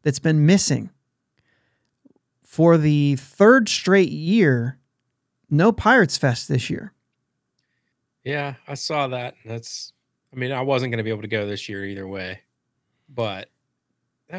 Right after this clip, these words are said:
Speaker 2: it was a, it was a good time, man. Like, I, I went every year from, I can't even remember when I started going to that, twenty eleven, twenty twelve, when it was at the convention center, up until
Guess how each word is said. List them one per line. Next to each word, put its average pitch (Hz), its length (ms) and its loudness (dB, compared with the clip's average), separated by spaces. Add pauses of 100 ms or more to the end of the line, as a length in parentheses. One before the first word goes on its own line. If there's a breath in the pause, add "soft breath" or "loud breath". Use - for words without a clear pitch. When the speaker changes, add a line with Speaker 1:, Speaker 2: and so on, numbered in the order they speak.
(120)
Speaker 2:
it 202 140 -12
was 262 180 -10
a, 196 100 -4
it 240 60 -12
was 285 120 -8
a 294 40 -6
good 185 300 -2
time, 120 400 -6
man. 104 340 -8
Like, 113 260 -10
I, 123 220 -14 (220)
I 139 60 -4
went 156 300 -6
every 151 320 -8
year 139 360 -6
from, 113 560 -10 (960)
I - 120 -20
can't 131 180 -12
even 107 80 -12
remember 110 300 -10
when 98 160 -10
I 95 100 -14
started 104 420 -14
going 101 180 -16
to 95 60 -18
that, 95 260 -18 (720)
twenty 113 600 -10
eleven, 110 640 -12
twenty 117 300 -12
twelve, 113 400 -10
when 110 160 -8
it 117 80 -10
was 104 160 -10
at 113 100 -14
the 101 380 -8
convention 107 480 -12
center, 131 420 -10 (640)
up 113 180 -8
until 110 720 -6